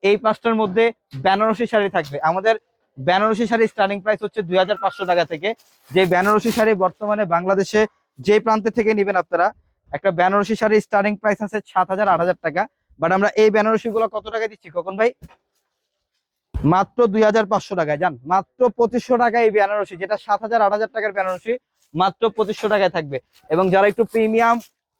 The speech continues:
প্রিমিয়াম বেনারসি চান, এই বেনারসি কিন্তু এটা অরিজিনাল বেনারসের বেনারসি, যেটা বাইরে থেকে নিতে গেলে দশ হাজার, বারো হাজার টাকা লাগবে।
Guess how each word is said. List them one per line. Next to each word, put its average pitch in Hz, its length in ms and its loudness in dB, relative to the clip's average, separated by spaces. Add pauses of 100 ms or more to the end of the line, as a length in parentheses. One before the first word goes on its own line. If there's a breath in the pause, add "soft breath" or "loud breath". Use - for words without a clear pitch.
প্রিমিয়াম 233 440 2
বেনারসি 208 380 2
চান, 185 240 0 (100)
এই 196 140 2
বেনারসি 202 460 -2
কিন্তু 208 240 -6 (100)
এটা 202 120 0
অরিজিনাল 185 520 2
বেনারসের 190 440 0
বেনারসি, 180 420 -6 (480)
যেটা 208 460 2 (180)
বাইরে 170 300 2
থেকে 208 220 -6
নিতে 208 180 -2
গেলে 214 180 0
দশ 175 260 0
হাজার, 214 200 2
বারো 196 200 2
হাজার 208 220 0
টাকা 196 160 0
লাগবে। 180 320 -2